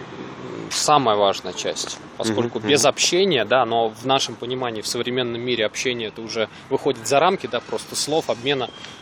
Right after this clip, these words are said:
Speaker 1: да, там, жестами.
Speaker 2: Мгм.
Speaker 1: Они, это уже более развитый уровень, да, туда включаются уже и телекоммуникационные какие-то возможности. Поэтому в
Speaker 2: Мгм.
Speaker 1: целом коммуникации — это важная составляющая.
Speaker 2: Мгм.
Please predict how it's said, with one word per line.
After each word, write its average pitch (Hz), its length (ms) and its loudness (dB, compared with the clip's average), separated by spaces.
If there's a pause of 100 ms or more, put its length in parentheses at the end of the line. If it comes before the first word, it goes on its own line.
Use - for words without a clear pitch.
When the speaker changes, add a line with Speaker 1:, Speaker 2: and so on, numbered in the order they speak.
(160)
Speaker 1:
да, 110 140 -2
там, - 140 -8 (340)
жестами. 110 500 0 (240)
Speaker 2:
Мгм. 113 240 0
Speaker 1:
Они, 117 200 -8 (100)
это 113 160 -6
уже 120 200 -2
более 120 460 4
развитый 120 440 0
уровень, 151 260 0
да, 120 140 0
туда 117 220 -8
включаются 117 480 -6
уже 117 180 -4
и 113 40 -8
телекоммуникационные 131 960 -2
какие-то 110 400 -6
возможности. 110 680 -6 (1800)
Поэтому 113 280 -4
в - 40 -6
Speaker 2:
Мгм. 113 80 2
Speaker 1:
целом 131 460 2 (420)
коммуникации — 117 680 0
это 110 600 -4 (440)
важная 131 300 4
составляющая. 98 560 -2
Speaker 2:
Мгм. 113 200 4